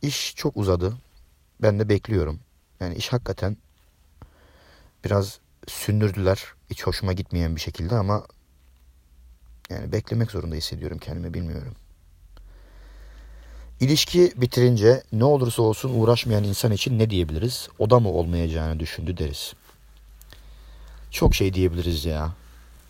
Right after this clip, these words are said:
Yani bu, bu kadar <clears throat> özür dilerim. Bu kadar bir cümleyle a-,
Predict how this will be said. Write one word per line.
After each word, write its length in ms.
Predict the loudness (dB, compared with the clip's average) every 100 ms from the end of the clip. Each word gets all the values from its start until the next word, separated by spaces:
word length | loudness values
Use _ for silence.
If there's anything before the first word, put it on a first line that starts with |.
| -20 _ -20 -10 -4
Yani 220 | -2 -2
bu, 100 | -6
bu 220 | -8 -8
kadar 300 | -6 -4 -6 -6 -2
<clears throat> 0 | 2 2 -2 _ _ _ _ -20 -20 _ -10
özür 260 | -4 -2 -2
dilerim. 260 | -4 -4 -6 -14 -16 -20 -20 -6
Bu 100 | 2
kadar 280 | 6 6 6 0 -18 -20 -20 _ _ -8
bir 280 | -4 -4 -4
cümleyle 600 | -2 2 2 2 2 -2 _ -12
a-, 120 | -12